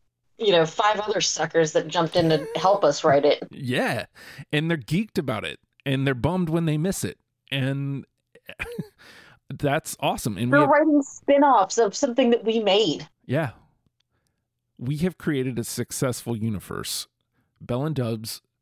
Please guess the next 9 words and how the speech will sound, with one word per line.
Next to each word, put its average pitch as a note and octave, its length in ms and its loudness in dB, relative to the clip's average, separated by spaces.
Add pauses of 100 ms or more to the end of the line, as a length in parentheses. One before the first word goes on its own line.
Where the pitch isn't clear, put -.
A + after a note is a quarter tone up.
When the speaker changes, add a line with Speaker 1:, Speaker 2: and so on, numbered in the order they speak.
(360)
Speaker 2:
by A2 160 -4
all B2 160 -2
metrics, A#2+ 580 -4 (100)
in A#2 160 -4
my B2 240 0
book, - 380 -10 (340)
is A2+ 140 -6
a G#2 60 -6
success. - 680 -6